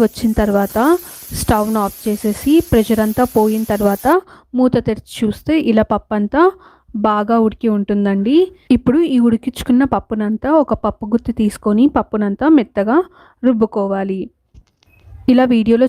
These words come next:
చూపిస్తున్న విధంగా పప్పునంతా పప్పు గుత్తితో మెత్తగా రుబ్బుకోవాలండి. ఇప్పుడు ఈ పప్పులోకి పోపుని రెడీ చేసుకుందాం.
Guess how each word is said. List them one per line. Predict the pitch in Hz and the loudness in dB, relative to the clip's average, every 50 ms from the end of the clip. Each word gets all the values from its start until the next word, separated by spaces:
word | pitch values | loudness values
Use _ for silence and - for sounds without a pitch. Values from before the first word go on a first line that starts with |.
| - 262 | 2 0
చూపిస్తున్న | 233 - - 226 - - 240 233 233 | -2 -2 -4 -10 -4 -2 -2 0 0
విధంగా | 226 226 214 202 202 208 208 226 269 294 - - | 0 0 -2 -2 -4 -2 0 0 0 0 0 -4
పప్పునంతా | 214 - _ 226 220 214 208 208 - 247 294 330 - _ | -6 -4 _ -4 -2 -2 -4 -4 -2 -2 -2 -2 0 _
పప్పు | 247 208 - - 226 214 208 | -4 -4 -2 -4 -4 -2 -2
గుత్తితో | 214 - - 214 202 - 262 330 370 370 _ _ _ _ 233 | -2 -2 -4 -10 -2 2 2 2 2 0 _ _ _ _ -2
మెత్తగా | 233 - - - 214 214 240 294 285 | -2 -2 0 -2 0 2 2 2 2
రుబ్బుకోవాలండి. | 262 202 - 214 - 214 208 202 202 202 196 196 196 196 190 196 202 208 - - _ _ _ _ _ _ - | 0 -2 -4 -4 0 0 0 2 0 0 0 -2 -2 -2 -2 -4 -4 -4 -8 -10 _ _ _ _ _ _ -4
ఇప్పుడు | 240 - - 262 339 359 339 269 247 | -4 -2 2 2 2 2 4 2 0
ఈ | - - | 0 0
పప్పులోకి | 214 208 - 233 220 214 208 202 - 330 | -2 -2 0 0 0 0 0 2 0 -2
పోపుని | 339 - 269 220 202 - 233 240 277 262 | 0 2 0 0 0 0 -2 -2 0 0
రెడీ | 247 202 202 208 - - | 0 -2 -2 -2 0 -2
చేసుకుందాం. | 202 202 - - - 202 202 208 247 339 | -2 -2 -4 -4 -4 -2 0 2 2 2